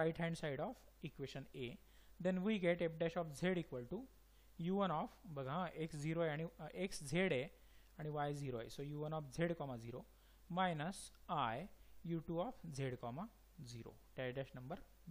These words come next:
B. And now integrating both sides of B with respect to Z, and therefore F Z equal to integration of U one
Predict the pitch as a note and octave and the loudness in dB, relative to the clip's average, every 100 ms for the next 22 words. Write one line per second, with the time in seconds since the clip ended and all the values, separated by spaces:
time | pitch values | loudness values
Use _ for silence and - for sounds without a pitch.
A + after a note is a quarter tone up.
0 | D3 E3 C#3+ - - - - - - - | -4 -2 -4 -10 -20 -20 -20 -20 -12 -2
1 | F3 G3+ A3+ G#3+ G#3 A3+ A3+ A3 G3+ F#3+ | 2 6 6 4 4 2 2 2 2 2
2 | - F3+ F3+ F3+ D#3+ G3 F3+ E3+ E3 - | 4 4 4 0 4 4 4 2 -2 -2
3 | E3 - C3 A#2+ B2+ G#3+ - - - - | -6 -6 -6 -4 -4 -6 -18 -20 -20 -20
4 | - - - D3+ D#3+ E3+ F3 D#3+ D3+ F#3 | -20 -20 -10 0 2 4 4 2 4 4
5 | F3+ F3 E3 E3 D#3+ D#3 F3 E3+ F3 E3+ | 4 2 2 2 -2 0 0 0 0 -4
6 | - D#3+ D#3 D#3+ | -2 -2 0 0